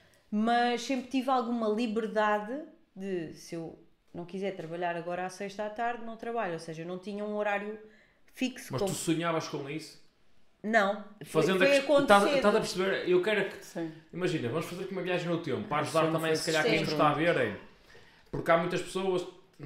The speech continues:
Speaker 2: aqui o nosso público, às vezes temos aqui malta com vinte anos e que se
Speaker 1: Sim.
Speaker 2: calhar já começam a pôr em causa, eh,
Speaker 3: Sim.
Speaker 2: o,
Speaker 1: Não,
Speaker 2: o,
Speaker 1: não.
Speaker 2: todo o sistema.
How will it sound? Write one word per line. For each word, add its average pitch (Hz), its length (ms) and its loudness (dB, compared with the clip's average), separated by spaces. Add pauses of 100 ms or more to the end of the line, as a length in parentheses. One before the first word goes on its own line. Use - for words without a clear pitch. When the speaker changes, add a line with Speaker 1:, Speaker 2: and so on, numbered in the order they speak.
(160)
Speaker 2:
aqui 156 180 -8
o - 20 -4
nosso 156 220 -6
público, 156 320 0
às 151 80 2
vezes 151 140 0
temos 156 240 -2
aqui 151 160 -2
malta 156 260 4
com 160 220 -2
vinte 151 320 -2
anos 160 280 2
e - 20 -8
que 156 60 -10
se 208 60 -4
Speaker 1:
Sim. 196 60 -2
Speaker 2:
calhar 160 240 4
já 160 120 0
começam 165 440 -2
a 160 60 2
pôr 160 240 -2
em 165 140 -2
causa, 170 440 4
eh, - 380 -4
Speaker 3:
Sim. 180 260 -2
Speaker 2:
o, 170 40 0
Speaker 1:
Não, 302 200 2
Speaker 2:
o, 294 40 0
Speaker 1:
não. 294 280 2
Speaker 2:
todo 185 200 4
o - 40 0
sistema. 104 460 -2